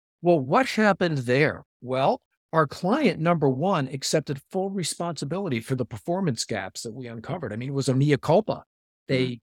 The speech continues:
Speaker 1: they had those proper meetings. They engaged with the right teams. Number two, they focused on improvement. I mean, the client saw that they were taking this seriously and acting on a plan. Uh,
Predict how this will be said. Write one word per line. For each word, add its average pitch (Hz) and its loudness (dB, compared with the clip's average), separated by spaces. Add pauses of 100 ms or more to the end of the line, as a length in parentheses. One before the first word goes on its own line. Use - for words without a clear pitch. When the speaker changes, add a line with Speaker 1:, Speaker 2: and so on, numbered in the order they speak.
(260)
Speaker 1:
they 131 0
had 185 -2
those 120 0
proper 113 -8
meetings. 104 -12
They 117 -10
engaged 127 -2
with 151 2
the 120 -4
right 101 -4
teams. 98 -12 (480)
Number 175 0
two, 196 0
they 175 4
focused 147 -2
on 147 -6
improvement. 151 -4 (140)
I 127 -8
mean, 131 -2
the 127 -4
client 156 -4
saw 160 0 (140)
that 117 -6
they 135 2
were 135 2 (100)
taking 135 0
this 123 -4
seriously 117 -6 (540)
and 110 -6
acting 139 2
on 123 -4
a 101 -8
plan. 110 -8 (520)
Uh, 139 4